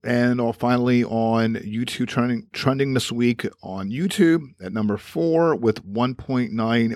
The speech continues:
million views, the secret ingredient of SpongeBob's Krabby Patty.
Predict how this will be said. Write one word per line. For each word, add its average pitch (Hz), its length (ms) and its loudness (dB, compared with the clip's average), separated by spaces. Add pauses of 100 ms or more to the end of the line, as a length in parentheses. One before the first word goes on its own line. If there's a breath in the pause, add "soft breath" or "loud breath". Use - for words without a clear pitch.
million 110 400 0
views, 196 460 4 (540 loud breath)
the 131 420 0
secret - 480 -4
ingredient 143 560 2 (220)
of 113 180 -2
SpongeBob's 131 1040 -4 (120)
Krabby 123 460 0
Patty. 208 480 2